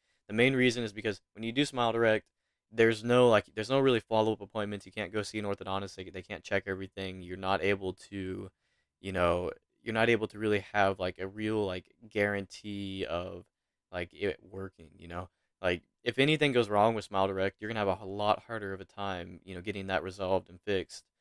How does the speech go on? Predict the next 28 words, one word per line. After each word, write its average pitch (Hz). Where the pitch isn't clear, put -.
than 98
if 90
something 98
goes 95
wrong 92
if 90
you're 95
going 90
through, 92
you 92
know, 85
a, 82
a 80
reputable 90
orthodontist 90
in 98
your 92
local 90
area, 87
right? 90
It's 104
just, 101
there's 120
just 117
no 117
replacement 104
for 90
that. 90